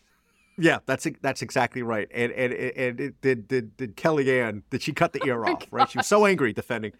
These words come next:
Speaker 1: She was cutting it off. That was, my son made that joke. But it's like, it's like agony in the Garden
Speaker 2: Yep.
Speaker 1: of Mar-a-Lago or something. So I don't,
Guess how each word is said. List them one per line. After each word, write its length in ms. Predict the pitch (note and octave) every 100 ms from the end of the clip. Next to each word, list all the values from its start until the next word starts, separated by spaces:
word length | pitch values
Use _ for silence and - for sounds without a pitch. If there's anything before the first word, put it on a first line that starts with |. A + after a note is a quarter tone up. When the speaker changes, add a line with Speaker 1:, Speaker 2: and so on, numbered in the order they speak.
| -
Speaker 1:
She 140 | - B2+
was 120 | -
cutting 220 | - E3+
it 40 | D3+
off. 160 | B2 - _ _ _ -
That 200 | E2+ -
was, 180 | G2
my 100 | G#2
son 280 | F#2 - G#2+
made 160 | F#2 F2+
that 140 | E2+
joke. 260 | - F2+ -
But 120 | F#3+
it's 160 | G#3 G3+
like, 180 | C#4 -
it's 140 | F#3
like 140 | G#3+ F3+
agony 360 | F3 F3 E3+
in 60 | D3+
the 60 | C#3+
Garden 260 | D3+ D3 G3+
Speaker 2:
Yep. 60 |
Speaker 1:
of 40 | A#2
Mar-a-Lago 580 | B2 A2+ A#2 A2+ A2+
or 120 | G#2+ G#2
something. 340 | A2+ F#2 A2+
So 100 | E3+
I 100 | F3+
don't, 180 | A3 -